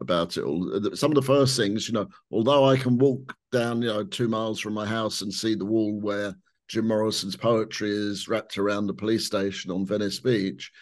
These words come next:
I don't have an experience of that. I just have, you know, the experience I have now, which is why I, I sort of describe, like, the area is still like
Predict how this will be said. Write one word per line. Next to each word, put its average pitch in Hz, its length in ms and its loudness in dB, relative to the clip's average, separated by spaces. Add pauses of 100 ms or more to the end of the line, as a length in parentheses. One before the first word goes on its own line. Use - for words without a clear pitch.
(140)
I 98 80 -2
don't 110 240 0
have 107 320 -2
an 101 80 -6
experience 110 720 2
of 90 120 -10
that. 80 200 -8
I 95 140 -2
just 92 300 -4
have, 92 420 0
you - 140 -6
know, 85 240 -4 (280)
the 85 60 -2
experience 98 400 0
I 101 80 -2
have 98 140 -2
now, 101 440 0
which 95 280 -4
is 98 120 -4
why 92 360 4 (220)
I, - 40 -4
I - 40 -2
sort 95 200 -4
of 90 80 0
describe, 95 640 0
like, 90 200 0
the 98 100 2
area 98 400 2
is 95 160 -4
still 95 320 -4
like 110 360 -2